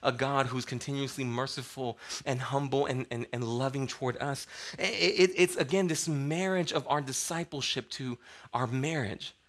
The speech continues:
Right, right. When we marry our discipleship and our marriage, and we begin to build our marriage on the foundation of what it means to imitate Jesus as his disciple and as his follower, then the natural recourse, the natural course after that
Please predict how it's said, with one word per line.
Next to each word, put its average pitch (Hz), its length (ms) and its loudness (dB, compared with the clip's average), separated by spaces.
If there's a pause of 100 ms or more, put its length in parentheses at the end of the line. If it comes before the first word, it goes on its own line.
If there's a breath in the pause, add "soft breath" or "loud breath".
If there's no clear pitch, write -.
(260 soft breath)
Right, 151 220 4
right. 156 140 6
When 143 180 2
we 208 140 2
marry 185 560 4
our 139 120 4
discipleship 165 880 -2
and 147 200 -2
our 139 100 2
marriage, 135 540 -2 (180 loud breath)
and 139 140 0
we 180 80 0
begin 180 260 2
to 151 80 2
build 180 600 -2 (260 loud breath)
our 151 140 4
marriage 151 420 2
on 143 120 2
the 139 60 2
foundation 175 640 0
of 127 140 -2
what 190 100 2
it - 80 2
means 185 280 2
to 180 140 -4
imitate 180 440 0
Jesus 196 460 0
as 143 180 -2
his 170 160 -4
disciple 196 580 -2
and 165 180 2
as 147 160 4
his - 200 -6
follower, 175 640 0 (240 loud breath)
then 180 180 6
the 165 80 4
natural 185 720 2
recourse, 160 500 -2
the 143 100 2
natural 175 360 0
course - 420 0
after 202 300 -2
that 113 240 -6